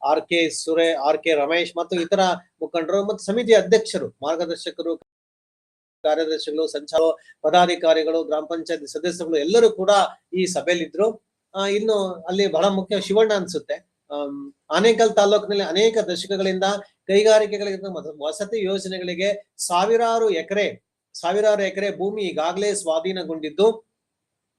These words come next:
ಈ ಹಿಂದೆ ಡಿಸೆಂಬರ್ ಎರಡ್ ಸಾವಿರದ ಇಪ್ಪತ್ನಾಲ್ಕರಲ್ಲಿ ರೈತರ ನಿಯೋಗ ನನ್ನನ್ನು ಭೇಟಿ ಮಾಡಿದ ಸಂದರ್ಭದಲ್ಲಿ ರೈತರ ಮನೆಗಳು,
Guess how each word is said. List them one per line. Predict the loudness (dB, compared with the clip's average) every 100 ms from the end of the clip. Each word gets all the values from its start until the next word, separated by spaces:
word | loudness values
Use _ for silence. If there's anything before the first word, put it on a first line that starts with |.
| _ -20 -20 -20 -16 -4
ಈ | 0
ಹಿಂದೆ | 2 4 4
ಡಿಸೆಂಬರ್ | 2 0 2 2
ಎರಡ್ | 2 0 0
ಸಾವಿರದ | 4 4
ಇಪ್ಪತ್ನಾಲ್ಕರಲ್ಲಿ | 2 -2 0 0 0 -2 0
ರೈತರ | 0 0 -2
ನಿಯೋಗ | -2 -2 -4 0 0 0 -8 _ -4
ನನ್ನನ್ನು | -2 0 0
ಭೇಟಿ | 0 0 0
ಮಾಡಿದ | 0 0 -2
ಸಂದರ್ಭದಲ್ಲಿ | -4 -4 -4 -4 -4 -2 0 0 0 -6 -8 0
ರೈತರ | 0 2 2 2
ಮನೆಗಳು, | 0 -2 0 2 2 2 -4